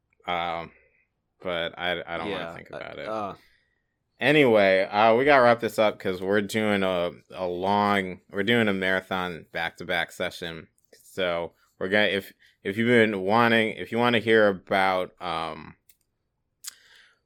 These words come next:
Speaker 1: Rachel Dolezal
Speaker 2: Yeah.
Speaker 1: two point oh, um, subscribe to our Patreon.
Speaker 2: Yeah.
Speaker 1: Patreon dot com slash Real Sankara Hours. Five dollars a month gets you bonus episodes of takes of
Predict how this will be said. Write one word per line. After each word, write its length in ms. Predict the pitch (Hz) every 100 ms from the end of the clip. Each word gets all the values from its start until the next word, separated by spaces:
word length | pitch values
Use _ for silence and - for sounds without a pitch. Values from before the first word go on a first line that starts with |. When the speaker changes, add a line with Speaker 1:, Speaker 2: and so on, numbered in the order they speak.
| _ _ _ _ _
Speaker 1:
Rachel 340 | 104 117 117 113
Dolezal 880 | 107 117 113 104 110 101 98 95 90
Speaker 2:
Yeah. 80 | 101
Speaker 1:
two 180 | 117
point 300 | 104 107 95
oh, 360 | 104 92 85 87 _ _
um, 600 | 87 85 85 85 85 90 _
subscribe 480 | - 90 - 110 104
to 80 | 107
our 100 | 92
Patreon. 580 | 123 123 98 82 82 85
Speaker 2:
Yeah. 240 | 113 90 - _ _ _ _ -
Speaker 1:
Patreon 440 | 98 - 98 95
dot 200 | 90 87
com 320 | - 110 90
slash 320 | 85 95 87 -
Real 200 | 92 87
Sankara 480 | 90 87 95 82 82
Hours. 460 | 98 90 82 82
Five 260 | - 85 82
dollars 320 | 90 87 82
a 40 |
month 280 | 87 92 85
gets 220 | - 85 -
you 80 |
bonus 340 | 82 87 85 -
episodes 800 | 98 95 - 90 90 82 - - _ _ _ _ _ _ -
of 480 | 90 90 90 85 -
takes 440 | 101 90 - -
of 380 | - 90 87 90